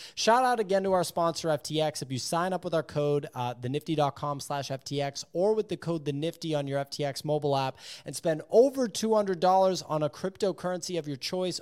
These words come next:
with our code, you will get twenty dollars deposited into your account. So get F T X, start making transactions. You're not gonna regret that you did it. It's built by traders, for traders, and they're only getting better. Like, everyone that works at F T X pretty much is an engineer.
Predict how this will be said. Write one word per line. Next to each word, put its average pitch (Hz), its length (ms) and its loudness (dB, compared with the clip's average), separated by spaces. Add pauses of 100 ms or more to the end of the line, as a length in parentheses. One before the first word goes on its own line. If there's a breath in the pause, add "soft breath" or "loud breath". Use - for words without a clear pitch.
with 175 240 0
our 208 180 2
code, 226 280 -2 (100)
you 165 120 -6
will 165 140 -2
get 143 460 -2
twenty 175 320 -4
dollars 151 460 2
deposited 139 720 -2
into 151 160 -4
your 147 120 0
account. 135 380 -4 (260 loud breath)
So - 140 -8
get 170 340 2
F 202 220 -2
T 170 200 -2
X, 156 340 0 (100)
start 170 320 2
making 180 280 0
transactions. 139 1000 -2 (120)
You're 131 120 -6
not 151 200 2
gonna 160 160 0
regret 143 300 2
that 147 60 -8
you 135 120 -6
did 127 220 -2
it. 131 200 -4
It's 120 140 -12
built 127 360 0
by 143 240 4
traders, 135 560 0
for 139 260 0
traders, 127 560 -2 (260 loud breath)
and 135 120 -4
they're 135 140 4
only 202 180 4
getting 175 260 4
better. 139 280 2
Like, 110 160 -10 (140)
everyone 202 320 2
that 185 100 4
works 180 220 -2
at 160 100 -2
F 151 140 -2
T 147 160 0
X 143 160 0
pretty 135 200 -6
much 131 240 -4
is 123 100 -10
an 123 100 -6
engineer. 127 580 -4